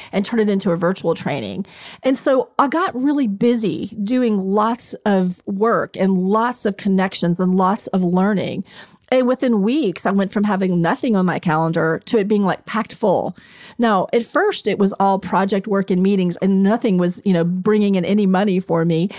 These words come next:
But I was learning a whole lot. And before I knew it, like, without even realizing, it started to turn into all types of different paid work. So within a few months, I was learning so much that people were coming to me. They were saying,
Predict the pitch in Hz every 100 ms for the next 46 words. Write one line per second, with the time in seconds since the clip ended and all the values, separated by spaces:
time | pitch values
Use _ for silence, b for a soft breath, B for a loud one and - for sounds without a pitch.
0 | B B 233 - 240 233 214 208 - 220
1 | 226 269 294 240 180 165 196 - 233 214
2 | 190 180 - - - B B - 247 233
3 | 226 - 302 403 320 233 208 220 233 -
4 | 113 - 202 247 - 226 254 254 202 196
5 | 214 233 185 175 180 147 - - 233 254
6 | 285 277 - - 208 202 - 190 190 -
7 | 190 202 - 202 185 - 180 185 180 -
8 | 180 180 170 - - - - B B B
9 | 269 269 285 302 285 262 233 262 254 196
10 | 190 196 226 226 202 196 - 269 339 269
11 | 175 170 - - - 254 240 214 - 214
12 | 185 196 208 262 - 180 226 226 247 220
13 | - 214 190